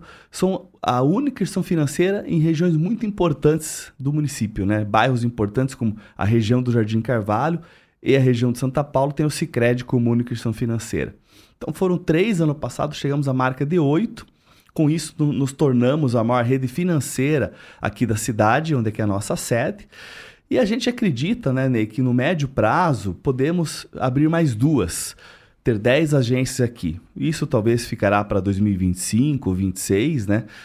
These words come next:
É, porque o planejamento pra dois mil e vinte e três agora, é, contempla mais quatro inaugurações em Curitiba, onde vamos pra dezesseis agências. E ontem o Conselho de Administração, né,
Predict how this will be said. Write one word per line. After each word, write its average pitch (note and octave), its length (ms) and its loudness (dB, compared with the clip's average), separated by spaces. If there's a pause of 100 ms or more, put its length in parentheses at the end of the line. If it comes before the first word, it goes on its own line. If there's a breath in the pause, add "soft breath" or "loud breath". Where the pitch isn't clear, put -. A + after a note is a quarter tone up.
(240 loud breath)
É, G2 300 0
porque - 220 -8
o - 20 -8
planejamento B2+ 720 0
pra D3 340 0
dois B2+ 360 2
mil B2+ 160 4
e A#2 80 2
vinte A#2 260 -2
e - 60 -12
três A#2+ 360 2
agora, A#2+ 600 2 (640 soft breath)
é, G#2 140 -2
contempla A#2 580 0
mais G#2+ 260 0
quatro C#3 640 0
inaugurações A2+ 640 0
em G#2+ 80 0
Curitiba, A2+ 720 0
onde B2 160 0
vamos G2+ 220 0
pra G#2 160 -4
dezesseis G2 480 -2
agências. C#3 680 -2 (460 loud breath)
E F3+ 100 2
ontem E3 440 2
o D3+ 60 2
Conselho C3+ 380 0
de B2 60 2
Administração, A#2+ 960 0
né, C3+ 160 0